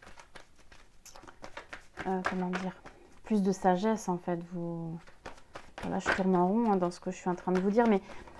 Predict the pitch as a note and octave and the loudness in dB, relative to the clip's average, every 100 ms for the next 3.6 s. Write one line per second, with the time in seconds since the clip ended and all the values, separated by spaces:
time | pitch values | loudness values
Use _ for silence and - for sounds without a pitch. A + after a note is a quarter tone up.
0 | - G#3 G#3+ G#3+ A3+ C4+ C#4 F#3+ F#3+ G#3+ | 4 6 6 4 2 2 6 6 6 6
1 | A#3 A#3+ A3 G3+ G#3 - F#3 F#3+ - G#3+ | 4 6 6 8 2 6 6 6 -2 0
2 | F#3+ F3+ F3+ - F#3 F3+ F#3 F3+ - F#3+ | 2 2 0 0 0 2 0 -4 -8 -4
3 | F3+ F#3 G3 F#3+ G3+ B3+ | -4 2 8 8 8 2